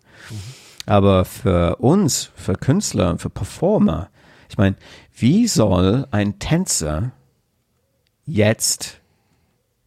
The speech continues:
Speaker 2: arbeiten können?
Speaker 1: Mhm.
Speaker 2: Und von dem, was sie macht,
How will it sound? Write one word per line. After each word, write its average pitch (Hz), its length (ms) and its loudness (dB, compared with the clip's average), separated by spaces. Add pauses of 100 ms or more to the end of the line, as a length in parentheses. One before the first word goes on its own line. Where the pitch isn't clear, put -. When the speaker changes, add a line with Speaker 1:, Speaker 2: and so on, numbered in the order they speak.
(640)
Speaker 2:
arbeiten 95 400 0
können? 71 260 -10 (880)
Speaker 1:
Mhm. 92 260 -18 (920)
Speaker 2:
Und - 160 0
von 110 200 -2
dem, 151 220 2
was 135 160 2
sie 113 100 -2
macht, - 800 -2